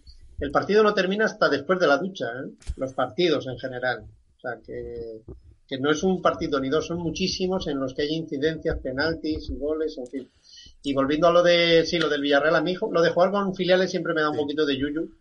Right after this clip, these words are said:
Speaker 1: como jugar contra exentrenadores. Y el Villarreal es un equipo que, ojito, en, en el partido de su campo, es verdad que nos, nos metieron tres, aunque el partido fue más, eh, igualado de lo que dice el resultado.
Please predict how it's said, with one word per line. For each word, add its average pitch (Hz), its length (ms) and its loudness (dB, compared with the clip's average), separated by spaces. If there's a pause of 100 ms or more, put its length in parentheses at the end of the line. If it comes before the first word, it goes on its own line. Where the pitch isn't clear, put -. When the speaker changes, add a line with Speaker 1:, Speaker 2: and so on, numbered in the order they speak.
(600)
Speaker 1:
como 131 400 -2
jugar 147 280 0
contra 143 600 4
exentrenadores. 127 840 -4 (480)
Y 151 140 2
el 143 80 2
Villarreal 147 420 4
es 175 120 0
un 185 100 2
equipo 175 320 2
que, 156 260 4
ojito, 147 360 0
en, 135 140 -2
en 135 140 -4
el 127 160 -6
partido 160 440 2
de 170 360 6
su 160 160 -6
campo, 165 480 0 (320)
es 131 280 -12
verdad 151 220 0
que 151 120 0
nos, 131 440 -6 (100)
nos 131 240 -14
metieron 143 380 -4
tres, 165 300 -2 (100)
aunque 135 200 -4
el 131 80 -4
partido 147 360 -4
fue 160 140 -2
más, 139 420 -4
eh, 127 260 -10
igualado 135 380 -2
de 135 100 -4
lo 127 100 -8
que 131 80 -10
dice 131 180 -8
el 135 100 -6
resultado. 139 520 -6